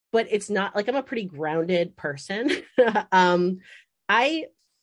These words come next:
I sank to the sidewalk in a downtown Santa Cruz 'cause I'd actually gone to, like, a workspace that, like, guaranteed really good internet 'cause I didn't even trust the university's internet. And I, like, literally just, like, mostly collapsed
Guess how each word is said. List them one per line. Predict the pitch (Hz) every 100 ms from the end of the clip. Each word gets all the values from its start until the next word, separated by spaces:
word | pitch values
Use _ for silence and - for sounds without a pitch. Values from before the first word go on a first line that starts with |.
| _ _ -
I | 220 277 254
sank | - - - 226 302 - 277 _ -
to | - 247 214 185
the | 214
sidewalk | 196 - 170 190 165 135 127 - -
in | 190 190
a | 185
downtown | 185 214 208 214 214 208
Santa | 190 196 185
Cruz | - 185 180
'cause | -
I'd | 196
actually | 202 - 190
gone | 180 175
to, | 180
like, | 185 170
a | 165
workspace | 165 170 - 196 196 -
that, | 160
like, | 175
guaranteed | 170 170 180 196 151
really | 160 160
good | 165
internet | 160 160 175 208
'cause | -
I | 170
didn't | 185
even | 165
trust | 151 156 -
the | 160
university's | 156 143 143 143 175 185
internet. | 180 196 247 262 _ - - - _
And | 220 220
I, | 220
like, | 262 285 262
literally | 220 214 240 254 262
just, | 226 -
like, | 196 185 _ _ _ _ _ _ _ _ _ _ _ -
mostly | 196 285 349 359 311
collapsed | - 247 180 143 - -